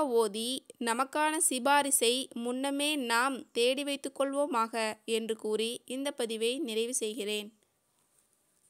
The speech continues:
இந்த பதிவு உங்க எல்லோருக்கும் ரொம்ப பயனுள்ளதாக இருந்திருக்கும்னு நம்புறேன். இன்ஷா அல்லாஹ், மீண்டும் இன்னொரு பதிவுல சந்திக்கலாம்.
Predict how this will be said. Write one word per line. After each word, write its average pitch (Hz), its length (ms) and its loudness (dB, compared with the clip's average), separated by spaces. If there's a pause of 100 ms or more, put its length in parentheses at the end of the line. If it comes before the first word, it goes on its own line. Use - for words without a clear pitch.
(1300)
இந்த 240 240 -2
பதிவு 220 460 -2
உங்க 247 180 -2
எல்லோருக்கும் 254 600 0
ரொம்ப 226 300 -2
பயனுள்ளதாக 240 760 -2
இருந்திருக்கும்னு 240 600 -4
நம்புறேன். 220 520 -4 (120)
இன்ஷா 247 360 -4
அல்லாஹ், 262 420 -2
மீண்டும் 240 520 -6 (140)
இன்னொரு 226 400 -4
பதிவுல 208 320 -4 (120)
சந்திக்கலாம். 202 640 -6